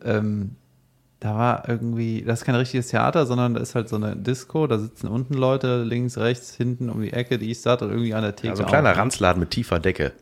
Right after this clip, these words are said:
Speaker 1: Genau, und, ähm, da war ein, eine Gruppe, die war immer mega laut, da war eine, die war einfach schweinebesoffen, ne? Und die hat die ganze Zeit reingeblubbert. Und das,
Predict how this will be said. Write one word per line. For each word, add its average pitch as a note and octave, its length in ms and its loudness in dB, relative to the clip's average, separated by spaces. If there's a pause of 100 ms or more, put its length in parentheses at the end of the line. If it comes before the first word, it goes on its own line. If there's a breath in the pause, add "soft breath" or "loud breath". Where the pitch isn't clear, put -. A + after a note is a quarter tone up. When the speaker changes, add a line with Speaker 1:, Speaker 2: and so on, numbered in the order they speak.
(100)
Speaker 1:
Genau, G#2+ 320 2
und, A2+ 400 -4
ähm, A2 440 0 (560)
da G#2+ 160 4
war C3+ 260 6
ein, C#3 440 0 (140)
eine C3+ 280 -2
Gruppe, D3+ 220 0
die C3+ 80 2
war C3 140 2
immer B2+ 180 2
mega C#3+ 300 2
laut, B2+ 280 2
da B2 80 -2
war B2 80 0
eine, B2+ 140 0
die - 40 -2
war A2+ 80 -8
einfach A#2+ 300 -12
schweinebesoffen, G#2 1000 -6
ne? G#2+ 240 -4
Und G#2+ 120 -6
die A2 60 -6
hat A2+ 80 -8
die - 60 -6
ganze A#2+ 260 -8
Zeit G#2 100 -4
reingeblubbert. G2 920 -2 (600 loud breath)
Und A2 220 -4
das, A2+ 100 2